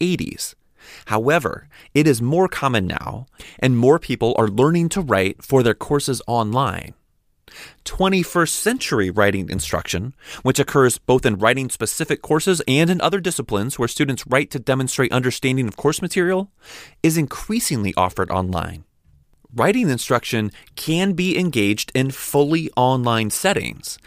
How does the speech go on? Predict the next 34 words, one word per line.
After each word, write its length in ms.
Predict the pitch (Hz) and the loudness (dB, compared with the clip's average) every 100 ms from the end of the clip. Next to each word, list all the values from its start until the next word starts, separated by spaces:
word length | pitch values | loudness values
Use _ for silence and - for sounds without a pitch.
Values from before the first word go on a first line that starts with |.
| - | -6
where 140 | - 113 | 0 0
teachers 440 | - 143 151 127 | 0 2 2 2
and 120 | 110 | 0
students 420 | - 139 135 120 | 0 0 0 -2
meet 280 | 120 127 151 | 0 0 0
solely 600 | - - 160 175 180 175 | -2 2 4 4 4 2
online 720 | - 151 143 127 131 101 98 101 - - | 2 2 2 2 2 2 0 -6 -12 -4
and 120 | 117 | 2
at 100 | 113 | 2
a 60 | 98 | 2
distance, 720 | 90 160 165 - - - - | -2 -2 -2 -4 -8 -8 -8
using 360 | - 156 151 139 | -2 2 2 4
either 220 | 151 147 | 4 4
the 200 | 117 107 - - - - | 4 2 0 -8 -4 2
asynchronous, 1000 | 170 190 - 208 101 104 101 165 - - | 2 2 0 -2 0 0 0 -2 -6 -6
occurring 440 | - - 113 110 | -4 0 2 2
in 180 | 104 98 92 - | 0 -2 -4 -2
non-real 640 | 113 127 143 113 104 98 | 2 4 2 0 2 2
time 320 | - 95 101 | 0 -2 0
and 100 | 107 | 0
with 120 | 95 | 0
a 40 | 87 | -2
time 320 | - 92 101 | -4 -2 0
lag 240 | 101 117 | 0 0
between 320 | 127 - 110 101 | -2 -6 -4 -4
interactions, 680 | 98 95 101 - 151 175 - - - - - | -2 -2 -2 -2 -2 -4 -8 -16 -20 -4 4
or 260 | 156 143 - - | 4 4 0 -12
synchronous, 880 | - - 190 180 - 101 - - - - | -8 -2 -2 -2 -2 -2 -2 -6 -10 -8
occurring 400 | - - 131 120 | -6 0 2 2
in 180 | 110 95 | 2 0
real 240 | 113 180 | 0 0
time 240 | 143 101 92 | 0 -4 -4
and 100 | 92 | -4
simultaneously, 1000 | - 117 101 - 180 156 104 - 98 | -2 -2 -4 -4 0 2 2 0 -2